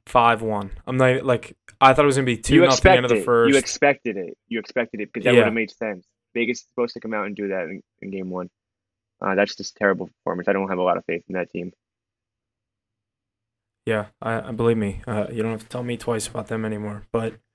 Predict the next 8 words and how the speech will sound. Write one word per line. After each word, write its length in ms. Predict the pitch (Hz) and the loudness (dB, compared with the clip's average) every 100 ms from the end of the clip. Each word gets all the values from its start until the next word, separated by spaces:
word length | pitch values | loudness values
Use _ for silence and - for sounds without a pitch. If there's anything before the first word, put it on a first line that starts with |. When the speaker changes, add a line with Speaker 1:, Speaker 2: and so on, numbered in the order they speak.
| _ _ _ _ | _ _ _ _
Speaker 1:
uh, 220 | 117 117 | 2 2
last 300 | 113 131 127 | 6 6 6
series 300 | - 131 127 | 6 6 6
in 80 | 131 | 4
the 60 | |
West, 580 | 123 117 123 127 - - | 2 6 6 6 0 -8
Colorado, 840 | - 139 131 127 117 120 120 120 - - 113 | 0 6 6 6 4 4 6 4 4 2 2
uh, 360 | 101 104 107 | 0 0 0